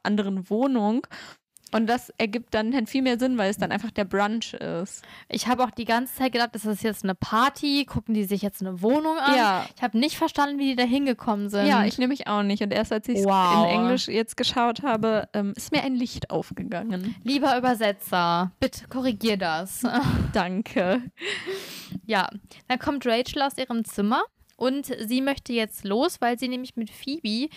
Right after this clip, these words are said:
Speaker 2: sich gemeinsam heute ein Tattoo stechen lassen möchte. Aber sie möchte nicht, dass Ross davon erfährt.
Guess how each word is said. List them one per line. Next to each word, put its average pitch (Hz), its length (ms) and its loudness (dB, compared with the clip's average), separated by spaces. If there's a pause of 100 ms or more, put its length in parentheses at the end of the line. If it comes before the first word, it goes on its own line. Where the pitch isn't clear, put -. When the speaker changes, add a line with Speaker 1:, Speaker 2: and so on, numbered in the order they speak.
(200)
Speaker 2:
sich - 200 -8
gemeinsam 220 640 0
heute 247 260 -2
ein 214 160 -2
Tattoo - 320 -4
stechen 185 400 -4
lassen 170 400 -6
möchte. 175 600 -2 (480)
Aber 214 180 0
sie 233 140 -2
möchte 240 280 -4
nicht, 254 140 -4
dass 269 160 -2
Ross 233 240 0
davon 208 320 -2
erfährt. - 720 -2